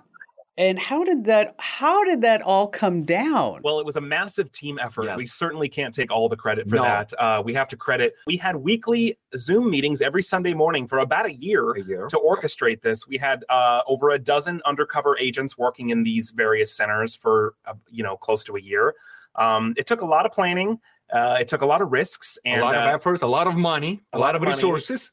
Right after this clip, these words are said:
Speaker 3: Ended
Speaker 1: Yes.
Speaker 3: up being more risks than we bargained for, but it was worth it. It was so much fun. And, it, you know, it, it, it does a bigger job than just pranking the workers. Like, it raises awareness when you can get that many creators, uh, putting something out to that many millions of viewers.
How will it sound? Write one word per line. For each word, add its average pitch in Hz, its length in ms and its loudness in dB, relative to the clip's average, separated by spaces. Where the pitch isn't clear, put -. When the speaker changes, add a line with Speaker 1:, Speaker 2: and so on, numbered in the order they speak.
Speaker 3:
Ended 156 220 0
Speaker 1:
Yes. 175 100 0
Speaker 3:
up - 60 -18
being 170 160 -4
more 160 180 0
risks 156 360 -2
than 143 100 -4
we 131 100 -4
bargained 139 400 -2
for, 113 260 0
but 143 140 0
it 151 100 2
was 151 140 -10
worth 170 300 0
it. 135 120 2
It 135 80 0
was 131 140 -6
so 170 100 -6
much 170 200 -8
fun. 113 400 -4
And, 117 360 0
it, 120 280 -6
you 165 120 -6
know, 139 280 0
it, 156 240 -2
it, - 180 -6
it 139 180 0
does 160 200 0
a 151 60 0
bigger 156 300 0
job 135 340 2
than 117 120 -2
just 120 180 -10
pranking 117 640 -4
the 117 120 2
workers. 107 520 -2
Like, 101 140 -8
it - 100 -4
raises 139 320 -2
awareness 120 540 0
when 117 100 -2
you 110 80 -4
can 113 160 -6
get - 220 -2
that 127 200 0
many 131 320 -4
creators, 131 760 0
uh, 113 220 2
putting 135 300 -4
something 120 340 -2
out 120 160 -2
to 123 80 -8
that 117 160 -2
many 120 160 -2
millions 117 400 0
of 101 120 -2
viewers. 120 500 -2